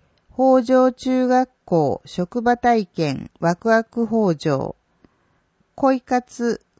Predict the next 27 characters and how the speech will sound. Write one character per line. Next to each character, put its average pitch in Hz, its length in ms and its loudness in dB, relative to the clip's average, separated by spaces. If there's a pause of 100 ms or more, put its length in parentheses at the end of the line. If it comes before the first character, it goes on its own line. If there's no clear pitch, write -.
婚 240 320 0
活、 226 560 -4 (220)
応 233 320 4
援 233 260 2
事 220 180 -4
業。 160 380 -2 (1800)
表 254 260 2 (100)
紙 247 100 0
の 190 120 0
写 160 220 -4
真。 170 520 -8 (1300)
広 269 320 0
報 269 300 0
員 180 240 -4
に 165 100 -4
な 175 160 -4
っ 175 40 -4
て - 420 -10 (180)
取 - 220 -8
材 220 320 2
を 220 100 0
す - 180 -4
る 196 320 -2
生 220 300 0
徒 160 160 -6
た 139 180 -8
ち。 - 320 -20